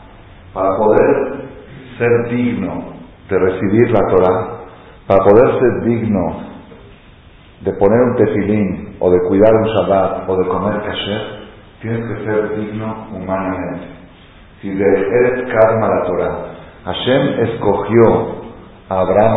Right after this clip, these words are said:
Avinu, ¿por qué lo escogió Abraham? No porque era religioso. Abraham, en el tiempo de Abraham no existía la novia de tefilín. ¿Qué le dio Hashem a Abraham? Hashem dio a Abraham una perfección humana. ¿Qué significa perfección humana? Dice el Ramban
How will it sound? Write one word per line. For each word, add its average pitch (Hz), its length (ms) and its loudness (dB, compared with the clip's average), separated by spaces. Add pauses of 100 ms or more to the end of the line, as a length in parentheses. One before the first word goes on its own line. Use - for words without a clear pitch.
Avinu, 104 380 -2
¿por 95 160 0
qué 110 100 0
lo 107 100 2
escogió 98 440 2
Abraham? 92 300 2 (760)
No 101 160 -6
porque 107 220 0
era 110 120 8 (140)
religioso. 113 420 -2
Abraham, 98 460 4
en 90 100 -4
el 90 60 -8
tiempo 104 220 -2
de 98 40 6
Abraham 101 260 4
no 101 80 -4
existía 95 380 -4
la 95 240 -2
novia 98 180 0
de - 100 0
tefilín. 98 640 -8 (260)
¿Qué 120 80 -2
le 131 180 2
dio - 140 2
Hashem 101 300 2
a 95 60 0
Abraham? 92 300 -2 (500)
Hashem 131 340 -2
dio 131 120 4
a 127 180 6
Abraham 127 500 2 (680)
una 117 280 0
perfección 107 840 2
humana. - 460 -6 (400)
¿Qué 131 120 -4
significa 131 600 0
perfección 101 560 0
humana? 85 460 -2 (1200)
Dice 123 300 0
el 117 200 4
Ramban 107 760 2